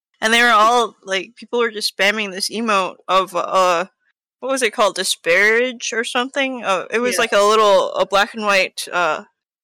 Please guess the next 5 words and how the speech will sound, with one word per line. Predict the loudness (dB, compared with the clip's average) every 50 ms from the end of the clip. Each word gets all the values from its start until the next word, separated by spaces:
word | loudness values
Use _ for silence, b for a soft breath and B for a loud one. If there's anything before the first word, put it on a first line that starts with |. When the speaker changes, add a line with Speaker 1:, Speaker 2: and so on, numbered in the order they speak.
| _ _
Speaker 2:
Pepe | -6 -4 -4 -4 -2 0
Speaker 1:
Pepe | 0 2 2 2 0 -2 -6
Speaker 2:
picture. | -12 -16 -16 -18 _ _ _ _ _ _ _ _ -18 -18 -18 _ _
Speaker 1:
just | -10 -6 -4 -4 -4 -6 -6
looking, | -4 -4 -4 -2 0 -2 -2 -2 -2 -6 -12 -14 -18